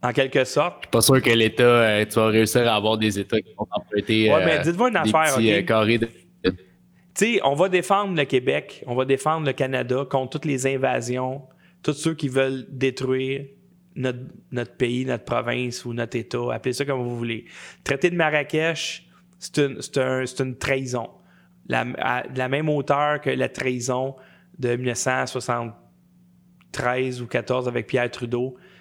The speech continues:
Speaker 1: quand il a cédé la souveraineté, euh, de notre monnaie aux banques internationales.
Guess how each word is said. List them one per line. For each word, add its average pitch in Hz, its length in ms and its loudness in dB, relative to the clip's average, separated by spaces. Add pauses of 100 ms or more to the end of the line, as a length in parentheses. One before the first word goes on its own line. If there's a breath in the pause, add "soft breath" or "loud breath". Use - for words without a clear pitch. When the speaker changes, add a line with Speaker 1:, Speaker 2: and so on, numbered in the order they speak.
(320 loud breath)
Speaker 1:
quand 120 220 0
il 127 60 4
a - 20 -6
cédé 131 400 0
la 135 100 0
souveraineté, 127 800 -4
euh, 113 360 -4 (140)
de 123 140 -8
notre 120 240 -6
monnaie 120 420 -4
aux 120 160 -4
banques 117 280 -4
internationales. 113 840 -8